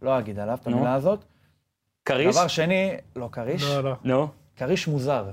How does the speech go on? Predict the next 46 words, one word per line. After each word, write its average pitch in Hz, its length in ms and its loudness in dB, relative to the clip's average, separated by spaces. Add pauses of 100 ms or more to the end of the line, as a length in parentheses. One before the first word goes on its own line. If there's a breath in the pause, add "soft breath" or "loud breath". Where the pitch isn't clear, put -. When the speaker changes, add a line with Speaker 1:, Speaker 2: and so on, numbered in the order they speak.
Speaker 2:
דבר 131 280 2
Speaker 1:
זה 127 140 0
Speaker 2:
שני? 139 200 4
Speaker 1:
ככה. 165 100 -4 (680 loud breath)
דבר 117 220 0
שני, 139 240 -2
הגול 135 220 4
השלישי, 123 440 -2 (160)
גול 123 160 4
יפה 120 180 -4
של, 110 220 -6
אה, 104 140 0
פייסל 107 340 -6
מוליץ'. 165 440 0 (460)
מה 113 200 -10
פתאום 120 240 -8
את 107 60 -8
ברשצקי 104 520 -6
שבא 98 280 -6
וקפץ 123 400 -2
על 120 120 0
מוליץ'. 110 380 -2
Speaker 2:
<laughs> - 640 -20
Speaker 1:
אני 131 160 -2
כ-, - 60 0
אמרתי 156 360 2
שהוא 165 140 2
שבר 156 300 2
שיא 170 160 2
עולם 165 180 6
בקפיצה 156 340 0
לגובה, 160 320 4
Speaker 2:
זה 135 60 2
Speaker 1:
בדבר 135 120 2
Speaker 2:
כמו 151 100 4
Speaker 1:
הזה. 135 120 2
Speaker 2:
ספד 170 140 4
Speaker 1:
פתאום 165 140 2
Speaker 2:
ווב. 190 120 4
Speaker 1:
הוא, 185 80 0 (200)
הוא 151 100 4
מזנק 147 420 4
לגמרי, 135 520 2
הוא 117 80 -2
מזנק 143 580 0
מעליו. 180 380 4